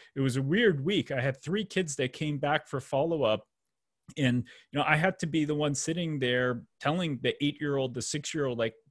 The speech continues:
"This, this isn't your fault. Like, you, you don't have control really over what's happening to you.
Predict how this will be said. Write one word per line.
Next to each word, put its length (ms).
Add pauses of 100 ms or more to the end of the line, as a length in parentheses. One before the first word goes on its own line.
(120)
"This, 200 (100)
this 280
isn't 380
your 140
fault. 500
Like, 280
you, 360
you 320
don't 300
have 340
control 720
really 360
over 260
what's 220
happening 480
to 120
you. 340